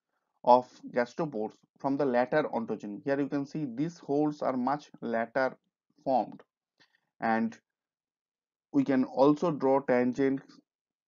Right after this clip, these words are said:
touching these two holes from two sides of the gastropods, and also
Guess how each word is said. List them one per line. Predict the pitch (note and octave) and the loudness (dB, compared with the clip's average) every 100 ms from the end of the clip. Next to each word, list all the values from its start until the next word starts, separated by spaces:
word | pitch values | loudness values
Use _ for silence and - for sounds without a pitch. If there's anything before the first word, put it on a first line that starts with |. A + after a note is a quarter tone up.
| _ _ - | _ _ 2
touching | A#2 - C#3+ C3 | 2 4 2 2
these | B2+ B2+ - | 2 -2 2
two | D3 C3+ B2 | 4 4 2
holes | B2+ A#2+ A#2+ B2+ - | 2 4 0 -2 -6
from | B2 A#2+ | -6 -4
two | C3+ B2+ | -4 -2
sides | B2 A#2+ B2 | 0 0 -2
of | A2+ | -4
the | A#2 | -2
gastropods, | A2+ A2+ A#2+ A2+ A2+ A#2+ - A#2+ | -2 -4 -10 -8 -8 -8 -10 -8
and | A#2 A2+ - | -8 -10 0
also | C#3 F#3 - A2 | 2 2 0 -4